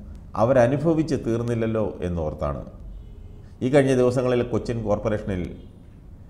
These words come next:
ബി ജെ പി കൗൺസിലർ നടത്തിയ നാടകം കണ്ടപ്പോൾ വിരുദ്ധർക്ക് എന്താ പറയേണ്ടതെന്നറിയാതെ അത്ഭുത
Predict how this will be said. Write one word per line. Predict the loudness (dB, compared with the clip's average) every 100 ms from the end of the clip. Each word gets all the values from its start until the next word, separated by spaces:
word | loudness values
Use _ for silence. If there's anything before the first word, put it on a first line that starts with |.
| -16 -2
ബി | 2 2
ജെ | 2
പി | 0 0
കൗൺസിലർ | 0 0 -2 0 -2
നടത്തിയ | -2 -2 -2 0
നാടകം | 0 0 -2 -4
കണ്ടപ്പോൾ | -4 -4 -2 -2 0
വിരുദ്ധർക്ക് | 2 4 2 0 -2 -2 -6 -2
എന്താ | 0 4 4 2 2
പറയേണ്ടതെന്നറിയാതെ | 4 4 2 0 0 -2 -2 0 0 0 -4 -8 -4
അത്ഭുത | -4 -2 0